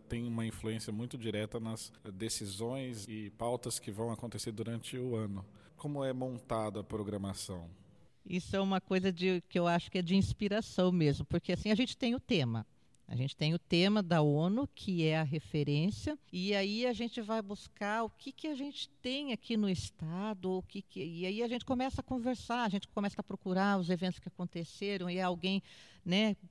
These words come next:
Speaker 2: eu preciso de alguém que fale sobre os O D S para as pessoas entenderem, alguém que tem esse dom de falar. Aí alguém fala, "Olha, a gente conhece essa pessoa, já assistimos." Então, ela começa a ser configurada a partir do tema,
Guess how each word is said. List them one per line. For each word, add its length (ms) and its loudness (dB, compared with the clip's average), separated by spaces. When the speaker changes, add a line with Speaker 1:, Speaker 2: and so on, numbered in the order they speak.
Speaker 2:
eu 80 -4
preciso 320 -8
de 80 -8
alguém 560 -4
que 220 -6
fale 680 0
sobre 440 -4
os 120 -2
O 80 0
D 100 -2
S 260 0
para 80 -8
as 80 -10
pessoas 340 -2
entenderem, 640 2
alguém 220 0
que 140 -8
tem 320 0
esse 180 -4
dom 320 2
de 140 -2
falar. 320 0
Aí 160 2
alguém 240 4
fala, 320 4
"Olha, 240 8
a 40 0
gente 420 -4
conhece 440 0
essa 160 0
pessoa, 600 6
já 200 2
assistimos." 460 0
Então, 180 0
ela 220 2
começa 680 2
a 40 -4
ser 200 -4
configurada 640 0
a 40 -2
partir 460 -2
do 140 -6
tema, 600 -4